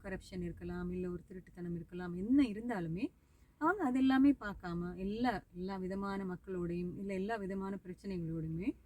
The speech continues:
சேர்ந்து போயிட்டே இருப்பாங்க. இதை அட்ஜஸ்ட் பண்ணி போகலாம், இல்ல இதை கடந்து போயிட்டே இருக்கலாம்னு போயிட்டே இருப்பாங்க. ஆனா, ஒரு டைம் வரும்போது பார்த்தீங்கன்னா, அவங்க ரியலைஸ் பண்ணுவாங்க. அது என்ன டைம்னு பார்த்தீங்கன்னா, அந்த நாட்டுக்கு ஒரு எலெக்ஷன் வர டைம்ல, லீடரை, அஹ், சூஸ் பண்றது, இல்ல செலக்ட் பண்றது,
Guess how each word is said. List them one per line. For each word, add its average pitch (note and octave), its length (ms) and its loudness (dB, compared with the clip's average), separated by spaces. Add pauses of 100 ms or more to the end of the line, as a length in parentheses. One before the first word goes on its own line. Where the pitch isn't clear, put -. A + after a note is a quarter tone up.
(340)
சேர்ந்து D#4+ 340 6
போயிட்டே A3 400 -2
இருப்பாங்க. D3+ 260 -4 (240)
இதை F3 180 -4
அட்ஜஸ்ட் G3+ 240 -10
பண்ணி F3 160 -2
போகலாம், F3 440 -4
இல்ல F3 120 -2
இதை E3+ 180 -6
கடந்து F#3 340 -6
போயிட்டே F3 360 -6
இருக்கலாம்னு E3 400 -2 (100)
போயிட்டே G#3 400 -6
இருப்பாங்க. D#3 300 -10 (560)
ஆனா, C#4+ 280 10
ஒரு C4 220 4
டைம் D4+ 280 6
வரும்போது G#3+ 400 2
பார்த்தீங்கன்னா, F3 340 -6
அவங்க G#3+ 300 4
ரியலைஸ் F#3+ 440 0
பண்ணுவாங்க. D#3+ 320 -4
அது E3 180 0
என்ன A3+ 220 0
டைம்னு F3 380 -2
பார்த்தீங்கன்னா, E3 420 -4 (360)
அந்த B3 200 4
நாட்டுக்கு G#3 440 -2
ஒரு C4 100 4
எலெக்ஷன் G3 440 -2
வர D#3+ 180 -2
டைம்ல, D3+ 380 -4 (120)
லீடரை, F3 540 0 (200)
அஹ், D#3 240 -4 (100)
சூஸ் F#3+ 240 -12
பண்றது, E3 260 -4
இல்ல E3+ 280 0
செலக்ட் G3 280 -8
பண்றது, D#3+ 400 -4